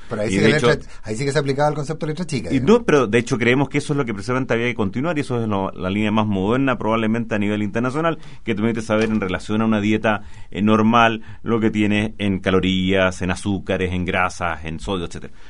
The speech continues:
Speaker 2: Nuestra crítica al reglamento, a la propuesta de reglamento, va, como te decía, porque nos parece que a la larga agrega confusión. Por ejemplo, mide todos los productos y la etiqueta, que va a ser un disco pare negro,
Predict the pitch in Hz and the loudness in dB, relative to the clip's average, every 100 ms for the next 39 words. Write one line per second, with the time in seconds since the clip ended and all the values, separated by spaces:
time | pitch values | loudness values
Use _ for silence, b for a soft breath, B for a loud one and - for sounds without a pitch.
0 | b - 131 139 170 202 185 165 139 139 | b 0 2 4 4 2 0 0 0 0
1 | 156 190 185 107 92 98 160 160 127 120 | 0 0 2 4 4 2 0 0 0 0
2 | 117 147 - 135 117 110 101 92 87 117 | -2 -2 -4 -4 -4 -4 -6 -6 -4 -4
3 | 120 104 82 82 85 90 104 90 85 104 | -4 -4 -6 -6 -4 -4 -2 -2 0 0
4 | 110 - - 82 95 92 85 78 80 90 | 0 -4 -6 -6 -4 -4 -6 -8 -10 -10
5 | 64 b b b b 113 123 170 165 160 | -10 b b b b -2 0 0 0 0
6 | 170 175 170 180 180 170 165 170 - 95 | 0 -2 -2 -2 -2 -4 -4 -4 -6 -6
7 | 95 90 92 101 135 135 98 85 87 - | -4 -2 -2 -4 -4 -2 -4 -4 -6 -6
8 | 87 80 82 - 76 95 101 85 104 123 | -6 -6 -8 -8 -2 2 2 2 0 -2
9 | 90 80 | -2 -6